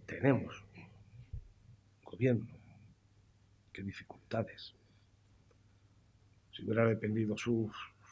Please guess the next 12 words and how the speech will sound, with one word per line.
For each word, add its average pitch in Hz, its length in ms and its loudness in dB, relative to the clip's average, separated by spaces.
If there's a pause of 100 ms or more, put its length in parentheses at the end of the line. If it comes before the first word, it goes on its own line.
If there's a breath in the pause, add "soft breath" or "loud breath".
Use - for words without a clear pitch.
(140)
salarios 107 640 0
de, 104 360 0 (280)
de 107 140 -2
la 107 100 2
prontitud, 107 560 -2 (720)
seguro 107 380 -2
que 95 80 -12
lo 95 80 -6
tendríamos 90 540 -12
hace - 160 -18
tiempo, - 420 -14
¿no? - 80 -12